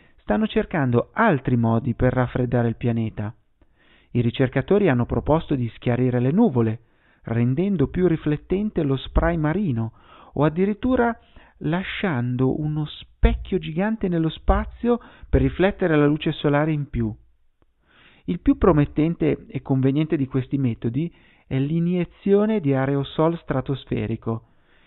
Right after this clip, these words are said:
che consiste nel letteralmente vomitare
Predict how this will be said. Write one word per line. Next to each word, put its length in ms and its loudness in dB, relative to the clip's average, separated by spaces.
che 140 -6
consiste 640 -4
nel 320 0
letteralmente 1080 -4
vomitare 960 -2